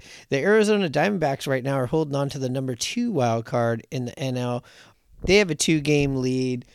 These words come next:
over the Cubs and the Marlins that are, uh, in a deadlock tie right there.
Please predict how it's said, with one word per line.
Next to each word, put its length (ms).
over 260
the 100
Cubs 580
and 200
the 60
Marlins 640
that 260
are, 480
uh, 340
in 120
a 100
deadlock 480
tie 280
right 280
there. 380